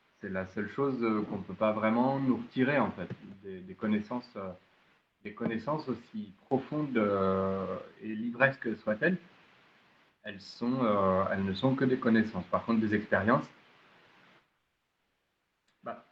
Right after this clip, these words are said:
c'est quelque chose qu'on peut pas nous retirer et c'est quelque chose surtout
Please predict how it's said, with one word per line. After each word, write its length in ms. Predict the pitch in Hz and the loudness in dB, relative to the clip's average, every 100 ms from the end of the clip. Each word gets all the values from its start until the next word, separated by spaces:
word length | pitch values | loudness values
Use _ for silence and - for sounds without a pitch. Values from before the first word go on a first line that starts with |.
| _ | _
c'est 140 | - 113 | -14 -6
quelque 200 | 113 120 | -2 0
chose 180 | 156 | 0
qu'on 140 | - 127 | 2 4
peut 100 | 117 | 10
pas 100 | 143 | 8
nous 100 | 156 | 8
retirer 420 | - 131 127 190 | 0 2 4 4
et 40 | 185 | 2
c'est 100 | - | 0
quelque 240 | 120 120 | -4 -2
chose 220 | 120 170 165 | 0 0 -2
surtout 340 | 131 - 190 | -8 -4 -4